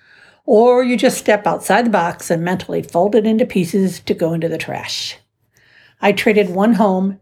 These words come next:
one city for another. I did. I traded <laughs> one home, one city for another home in another city, and nothing else truly changed. Okay, we had a pandemic to consider. I get that.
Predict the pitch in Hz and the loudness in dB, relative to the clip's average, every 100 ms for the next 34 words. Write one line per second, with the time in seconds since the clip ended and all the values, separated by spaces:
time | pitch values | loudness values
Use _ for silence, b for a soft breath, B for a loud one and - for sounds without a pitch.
0 | _ 233 170 202 220 - 196 185 202 - | _ -6 0 2 0 0 -2 -2 -4 -10
1 | _ - 190 190 160 151 143 _ _ _ | _ -4 0 0 0 -4 -12 _ _ _
2 | _ _ _ _ _ _ _ _ _ _ | _ _ _ _ _ _ _ _ _ _
3 | _ - 170 196 190 160 - _ _ _ | _ -10 0 2 2 0 -8 _ _ _
4 | _ _ 190 185 208 202 175 175 175 226 | _ _ -12 -2 2 2 2 2 2 4
5 | 233 202 170 190 b b - 196 202 202 | 4 2 -2 -10 b b -4 0 2 0
6 | - 214 175 175 175 185 185 180 190 190 | 2 2 0 -4 -4 -2 0 0 2 4
7 | 190 220 185 175 175 196 190 202 180 165 | 4 2 0 -2 -2 -2 0 0 0 -2
8 | 170 170 180 196 190 208 226 190 180 - | -2 -4 0 0 0 -2 -2 -4 -4 -6
9 | - 190 190 185 202 185 151 - 208 190 | -4 -2 -2 -2 -4 -4 -6 -8 -4 -2
10 | 247 226 - B B B 214 196 196 196 | -2 -2 -4 B B B 2 4 4 2
11 | 202 214 214 214 220 185 190 - 170 165 | 2 0 2 2 0 -2 -6 -10 -8 -4
12 | 180 165 170 170 214 220 175 147 - | -4 -2 -4 0 0 0 -2 -4 -8